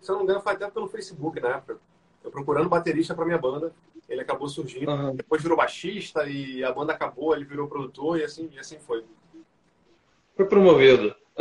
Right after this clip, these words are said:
Speaker 1: É, foi sendo promovido. <laughs>
Speaker 2: É. E durante a divulgação do, do lançamento desse álbum, você afirmou que o objetivo principal desse lançamento era apresentar aos seus fãs o seu lado autoral, né? Fazendo, inclusive, uma
Speaker 1: Ah,
Speaker 2: referência ao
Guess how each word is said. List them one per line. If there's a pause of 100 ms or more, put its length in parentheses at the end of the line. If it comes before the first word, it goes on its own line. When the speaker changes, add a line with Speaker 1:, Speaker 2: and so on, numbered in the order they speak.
(160)
Speaker 1:
É,
foi
sendo
promovido.
<laughs> (400)
Speaker 2:
É. (1300)
E
durante
a
divulgação
do,
do
lançamento
desse
álbum,
você
afirmou
que
o
objetivo
principal
desse
lançamento
era
apresentar
aos
seus
fãs
o
seu
lado
autoral,
né?
Fazendo,
inclusive,
uma
Speaker 1:
Ah,
Speaker 2:
referência
ao